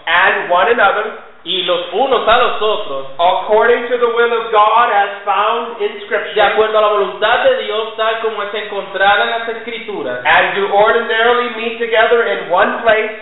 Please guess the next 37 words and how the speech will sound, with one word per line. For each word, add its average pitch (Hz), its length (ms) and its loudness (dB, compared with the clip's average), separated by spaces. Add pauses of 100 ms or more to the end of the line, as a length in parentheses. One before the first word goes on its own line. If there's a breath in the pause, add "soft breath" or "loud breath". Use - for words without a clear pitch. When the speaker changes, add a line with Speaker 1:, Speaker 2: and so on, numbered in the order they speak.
(240)
Speaker 2:
y, 170 80 -10
y 180 760 -10
se 190 140 4
reúnen 180 1000 2
ordenadamente 208 1040 0
en 170 100 -6
un 202 140 -4
lugar, 214 720 0 (220)
Speaker 1:
for 196 160 4
the 185 160 0 (160)
public 220 320 0 (180)
service 214 540 -6
and 156 240 -10
worship 202 400 -8
of 185 240 -12
God, 160 320 -6
Speaker 2:
para 175 240 0
el 175 60 -8
servicio 196 640 -4
público 220 420 -4
y 175 60 -4
la 170 80 2
adoración 170 560 -2
pública 165 480 -2
al 135 180 -2
Señor, 120 300 -12
Speaker 1:
among 180 640 4
whom 240 280 -4
the 240 200 -4
word 247 240 2
of 208 180 -4
God 160 480 -4
Speaker 2:
entre 165 280 -6
los 175 140 -2 (140)
cuales 190 360 4
la 165 160 2
palabra 160 360 4